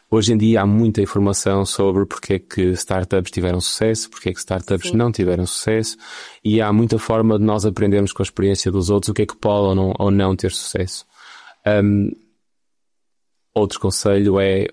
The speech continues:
Speaker 1: falar, colaborar, criar, se quiserem ser empreendedores, uma boa equipa à vossa volta é absolutamente essencial,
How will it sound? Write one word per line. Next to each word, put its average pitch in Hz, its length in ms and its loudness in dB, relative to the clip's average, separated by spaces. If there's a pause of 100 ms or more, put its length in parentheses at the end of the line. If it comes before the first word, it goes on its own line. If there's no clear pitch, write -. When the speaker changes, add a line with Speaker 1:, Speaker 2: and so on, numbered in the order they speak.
(140)
Speaker 1:
falar, 92 540 -2
colaborar, 95 680 -2
criar, 104 460 0 (420)
se - 140 -6
quiserem 101 300 0
ser 98 160 0
empreendedores, 95 640 0
uma 95 120 0
boa 98 140 2
equipa 95 240 -4
à 95 60 -2
vossa 95 240 -2
volta 92 340 -2
é - 20 2
absolutamente 92 440 -2
essencial, 107 680 -2